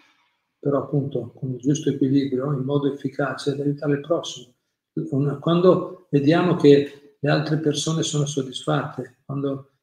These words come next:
vediamo, realizziamo, no? Sperimentiamo che la nostra, che il nostro contributo è utile e benefico per il prossimo, per noi è molto soddisfacente, molto gratificante.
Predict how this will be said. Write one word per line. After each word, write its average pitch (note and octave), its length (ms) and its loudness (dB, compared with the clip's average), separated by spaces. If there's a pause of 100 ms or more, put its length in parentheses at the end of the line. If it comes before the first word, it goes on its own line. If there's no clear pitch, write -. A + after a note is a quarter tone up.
(120)
vediamo, C3+ 760 -2
realizziamo, C3 840 -2 (420)
no? C3 200 -14 (380)
Sperimentiamo C#3 1160 -2 (300)
che C3+ 60 0
la C3+ 100 0
nostra, D3 1000 0 (1900)
che - 100 -12
il C3+ 80 -8
nostro D3+ 320 -4
contributo C#3+ 760 0
è C#3 40 4
utile C#3 520 2
e C3 40 -2
benefico C#3+ 560 -2
per C3+ 160 -2
il C3 140 0
prossimo, C3 540 -8
per E3 120 -6
noi F#3+ 160 -4
è D3 60 -2
molto - 240 -8
soddisfacente, - 840 -14
molto D3+ 280 -6
gratificante. - 840 -14